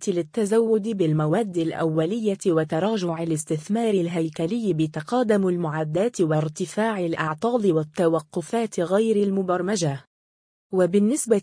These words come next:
لملامح برنامج إعادة الهيكلة بين العرض، أنها تتمثل بالخصوص في إعادة جدولة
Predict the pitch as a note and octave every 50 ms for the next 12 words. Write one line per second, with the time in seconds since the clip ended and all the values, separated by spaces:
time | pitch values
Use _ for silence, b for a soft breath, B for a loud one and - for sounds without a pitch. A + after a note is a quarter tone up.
0 | - F3+ E3 E3 E3 E3+ E3 E3+ F#3+ A#3 A#3+ A3+ G#3+ - - F3 D#3 E3+ D#3+ D#3
1 | F3 G#3 B3 C4 B3 A#3 A3 G3 G3 G#3 - E3 D3+ D3+ F#3+ A#3+ A3 A3+ G#3 -
2 | F#3+ E3 D#3+ E3+ G#3 G#3 A3 G#3 - B3 B3 B3+ C4 B3+ B3+ A3+ - - _ _
3 | _ _ - F#3+ G#3+ A3+ A#3 A3+ G#3+ G#3 G3 F#3 A#3+ C4+ C#4+ C#4 B3+ G#3+ A3 -
4 | - G3 F#3+ G3 A3 A3+ G#3+ A3+ A3 G#3+ - G3+ - A3 G#3+ A3 C#4 D#4 - -
5 | - A#3 G#3+ G3+ F#3 F3 F3 F3 - - A#3+ A#3 - - C4 C4 A#3 - A3+ G#3
6 | - - G#3+ G#3 - F#3+ F#3+ F#3+ A3 C#4 C#4 G#3+ G#3+ G#3 - - G3 F3+ F3+ F3+
7 | E3 D#3 E3 F#3+ A#3 A#3+ G#3+